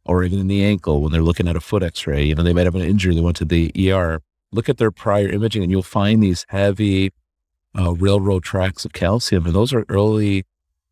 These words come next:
uh, non-invasive, a, a beautiful non-invasive idea of how bad things are, even before you look at the falsely elevated A B I and everything else. Ultrasound to some degree can help. C T are tough. We've talked about this before, C T As. Uh, C T As inevitably are painful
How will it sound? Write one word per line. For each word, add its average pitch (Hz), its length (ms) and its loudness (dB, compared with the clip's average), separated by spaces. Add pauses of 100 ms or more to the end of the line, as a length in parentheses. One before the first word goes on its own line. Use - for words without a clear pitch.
uh, 82 160 -2
non-invasive, 95 720 -2
a, 87 200 0
a 95 60 -4
beautiful 98 420 0
non-invasive 87 500 -2
idea 87 180 0
of 80 60 -4
how 87 160 0
bad 85 480 -2
things 85 260 2
are, 87 220 2
even 90 240 0
before 85 260 -2
you 80 100 0
look 87 220 -2
at 78 140 -8
the 80 380 -2
falsely 82 580 -2
elevated 82 460 0
A 80 100 2
B 78 180 0
I 85 140 2
and 80 140 -2
everything 73 260 -6
else. 80 460 -2
Ultrasound 98 460 -4
to 90 60 -2
some 92 200 0
degree 90 180 0
can 87 140 -2
help. 85 320 -2
C 143 240 -6
T 139 600 -4
are 98 180 -4
tough. - 500 -6 (400)
We've 101 100 -2
talked 98 240 -2
about 95 200 -4
this 87 120 -2
before, 87 380 -2
C 95 180 -2
T 85 240 -2
As. 85 340 -2 (460)
Uh, 90 220 0
C - 200 -2
T 117 240 0
As 104 120 -2
inevitably 92 480 -2
are 73 80 -8
painful 82 720 -2